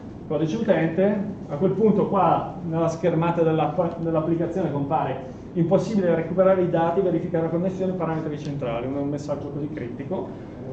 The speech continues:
Ehm, il dump però mi dà innanzitutto giorno, notte, le aree, eccetera. In questo caso non mi dice se è inserito o disinserito,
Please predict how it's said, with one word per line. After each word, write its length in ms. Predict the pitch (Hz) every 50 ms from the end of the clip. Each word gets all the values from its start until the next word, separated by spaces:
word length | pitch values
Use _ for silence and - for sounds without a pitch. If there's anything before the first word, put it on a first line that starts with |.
| 131 135
Ehm, 800 | 135 170 170 180 175 170 165 160 160 160 160 160 156 156 156 151 - - - - - - - - - - - - - - - - - -
il 140 | 202 190 165
dump 380 | 160 175 170 170 180 - 240
però 360 | - - 160 147 147 160 180 180
mi 120 | 175 156
dà 280 | 165 165 147 139 135 131 135 147 - -
innanzitutto 800 | - 156 156 - 175 - 196 196 - - 214 220 214 - - - - - - - - - - -
giorno, 480 | 131 156 165 165 175 175 180 185 180 156
notte, 480 | 151 156 160 165 165 - - 180 170
le 80 | 156 147
aree, 540 | 151 151 147 151 151 156 165 165 170 165 156
eccetera. 420 | - - 147 127 127 131 131 127
In 100 | 127 131
questo 220 | 135 170 165 175
caso 200 | 175 185 185 214
non 100 | 214 208
mi 100 | 208 185
dice 240 | 165 170 175 - 180
se 100 | 170 -
è 40 | 170
inserito 400 | 160 165 175 160 156 156 - 175
o 20 |
disinserito, 960 | 156 156 156 160 160 160 - 156 151 143 151 156 151 156 175 196 220 220 -